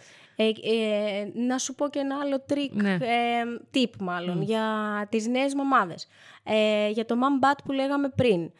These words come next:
Speaker 1: Καταλαβαίνεις ότι αρχίζεις και χάνεις, ε, το,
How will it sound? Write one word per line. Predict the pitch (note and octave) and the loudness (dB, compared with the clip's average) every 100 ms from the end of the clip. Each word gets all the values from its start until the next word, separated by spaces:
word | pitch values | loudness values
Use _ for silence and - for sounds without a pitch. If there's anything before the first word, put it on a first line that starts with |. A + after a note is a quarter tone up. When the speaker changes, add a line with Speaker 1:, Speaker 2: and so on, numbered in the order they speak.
| - - | -20 -8
Speaker 1:
Καταλαβαίνεις | A3+ G#3+ G#3+ A3 A3+ C#4+ C#4 - | -4 0 0 0 0 0 0 0
ότι | A3 A3 G#3 G#3 G3+ F#3+ - | -2 -2 -2 -2 -2 -2 -4
αρχίζεις | A3+ G#3 - C4 C4+ A3+ G#3 - - - | -6 -8 -6 -2 -2 -2 -2 -2 -4 -8
και | - G#3+ | -4 -4
χάνεις, | - B3 B3+ A3 F#3 F3+ - - | 2 4 4 0 -4 -4 -8 -10
ε, | - - - - - - - _ - | -8 -8 -8 -10 -16 -20 -20 _ 0
το, | A3 G3+ G3+ G3 | 2 4 0 -6